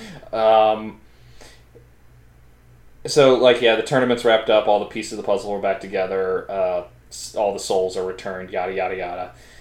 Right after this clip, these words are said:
Uh, goes into wrap-up, typical ridiculous nineties type montage thing. Like, you're expecting, like, did, how, did you watch Beneath the Sage?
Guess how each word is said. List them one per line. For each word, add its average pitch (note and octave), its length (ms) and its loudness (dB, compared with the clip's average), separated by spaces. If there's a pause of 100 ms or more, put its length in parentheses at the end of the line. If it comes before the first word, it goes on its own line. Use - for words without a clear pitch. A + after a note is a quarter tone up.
(280)
Uh, A#2 240 8
goes B2+ 280 6
into B2 160 2
wrap-up, G#2+ 600 4
typical A2 680 -2 (760)
ridiculous A#2 760 0
nineties G#2 540 -6
type G2+ 280 0
montage G2 680 -4
thing. G2 240 -10
Like, F#2+ 180 -8
you're A#2 120 0
expecting, A2 540 -4
like, A2+ 220 -4
did, C3 160 -6
how, F3+ 220 4
did D3+ 180 -10
you G3 140 0
watch A3 200 4
Beneath F3 220 -6
the - 60 -20
Sage? D3 460 0